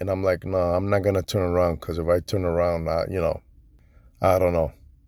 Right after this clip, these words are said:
So he's, like, right next to me now. So I said, "You know what, man? I gotta say something. I,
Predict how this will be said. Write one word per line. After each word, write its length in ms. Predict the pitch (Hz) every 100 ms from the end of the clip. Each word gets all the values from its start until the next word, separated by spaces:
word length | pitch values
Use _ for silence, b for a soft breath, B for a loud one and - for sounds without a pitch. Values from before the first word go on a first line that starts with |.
| _ - _ - - _ -
So 220 | - 113
he's, 200 | 98 101
like, 240 | 101 92 90
right 180 | 110 101
next 360 | 107 117 -
to 80 | 101
me 160 | 82 76
now. 200 | 78 76
So 180 | - 110
I 80 |
said, 240 | 107 - 101
"You 80 | 101
know 120 | 117
what, 220 | 110 110
man? 640 | 110 110 110 107 104 101 - _
I 120 | 117
gotta 240 | 117 110 101
say 240 | - 87
something. 420 | - 73 - 82
I, 100 | 80